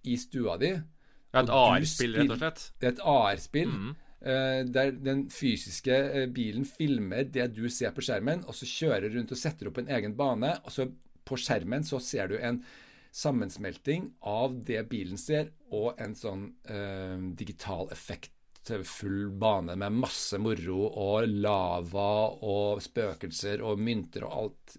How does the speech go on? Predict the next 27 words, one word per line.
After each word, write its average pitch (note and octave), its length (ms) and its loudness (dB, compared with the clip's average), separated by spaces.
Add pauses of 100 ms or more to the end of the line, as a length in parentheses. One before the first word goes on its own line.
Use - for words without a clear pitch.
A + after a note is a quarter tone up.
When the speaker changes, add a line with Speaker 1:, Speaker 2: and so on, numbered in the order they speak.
(160)
Speaker 1:
rundt F#2 140 -6
deg G2+ 160 -6
i - 40 -8
full - 220 -10
fart, - 220 -12
ikke - 120 -8
sant? D#3 180 2 (600)
Og C3 140 -2
det F3+ 300 8 (240)
må D#3 60 6
jeg D3 80 6
bare C#3+ 100 6
si C#3+ 100 0
at B2 120 0
det E3 180 4
ha-, C#3+ 340 0
det D3+ 200 0
er - 20 8
jo A#2+ 220 8
A G#2 320 6
R A2 40 -2
da G#2+ 380 0 (300)
uten B2 840 -2
lidar, C#3 400 6 (260)
sant? C3 320 -2 (400)
Men B2 200 -2
det B2 160 0